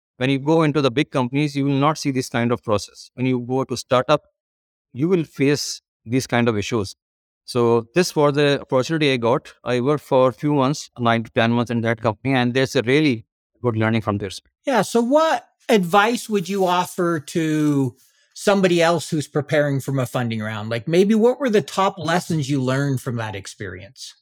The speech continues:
Speaker 1: See, every new startup should have the potential, because what investor is looking in the company, because company has make-, is making loss, there is no profit. Maybe we will not see profit in next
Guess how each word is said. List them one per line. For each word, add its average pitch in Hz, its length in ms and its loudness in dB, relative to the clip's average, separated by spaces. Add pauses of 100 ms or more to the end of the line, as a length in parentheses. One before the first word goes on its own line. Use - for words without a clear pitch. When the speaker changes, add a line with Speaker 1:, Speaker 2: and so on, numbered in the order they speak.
(640)
Speaker 1:
See, - 360 -4 (240)
every 175 280 0
new 165 220 0
startup 139 480 0
should - 260 -6
have 135 340 -2 (220)
the 120 100 -6
potential, 110 440 -6 (600)
because 123 260 0
what 151 260 2
investor 131 480 0
is 139 140 -2
looking 131 300 -2
in 131 100 2
the 120 80 0
company, 120 360 -2
because 160 260 -2
company 151 340 -4
has 147 560 -2
make-, 147 180 -8 (120)
is 139 160 -8
making 160 260 0
loss, 165 320 4
there 139 140 0
is 131 80 -2
no 151 160 0
profit. 131 420 -2 (480)
Maybe 139 240 0
we 143 80 2
will 139 80 2
not 151 160 0
see - 260 -14
profit - 320 -2
in 151 60 0
next 160 180 0